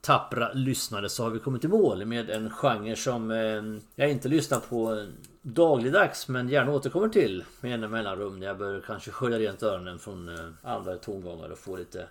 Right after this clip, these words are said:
välproducerad, eh, snyggt, eh, komponerad musik i öronen. Eh, och med det sagt så hörs vi väl snart igen, hoppas jag. Jag hoppas ni har haft nöje av det här avsnittet.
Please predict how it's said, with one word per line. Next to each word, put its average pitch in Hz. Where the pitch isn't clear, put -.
välproducerad, 123
eh, 110
snyggt, -
eh, 113
komponerad 101
musik 107
i 95
öronen. 85
Eh, 123
och 151
med 151
det 143
sagt 147
så 117
hörs 107
vi -
väl 98
snart -
igen, 101
hoppas 113
jag. 156
Jag 131
hoppas 95
ni 104
har 95
haft 87
nöje 95
av 87
det 87
här 107
avsnittet. 139